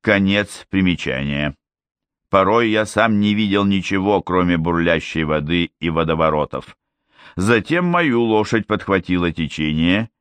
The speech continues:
и мы помчались вниз, задыхаясь в ледяном потоке, полном мелких льдинок и несущим нас мимо суровых отвесных скал.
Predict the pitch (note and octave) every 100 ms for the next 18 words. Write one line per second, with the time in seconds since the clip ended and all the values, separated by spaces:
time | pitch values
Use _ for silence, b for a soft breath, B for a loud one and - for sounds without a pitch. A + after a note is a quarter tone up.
0 | _ B2 C#3 B2 A2 F#2 F#2 F2+ F2 F2
1 | E2+ - D#2 E2+ F2+ G#2 - _ _ _
2 | - F#2+ A#2 A2 G2 G#2 G2 G2 F#2 E2+
3 | F#2+ F2+ F#2 F2+ - F2 - F2 - F#2
4 | - F#2+ F#2 F#2 F2+ - F2 F#2 F2 E2
5 | E2+ E2+ E2 D2 E2 F2 A2 - - b
6 | b b A2 A2+ G#2 C3+ C3+ - A2+ G2+
7 | A2 G#2 - - F2+ G#2+ A#2 G#2+ G#2+ G2
8 | - - G#2 G#2 G#2 G2 G2 F2+ F#2+ F#2+
9 | - G2 - - F2+ F#2 F2+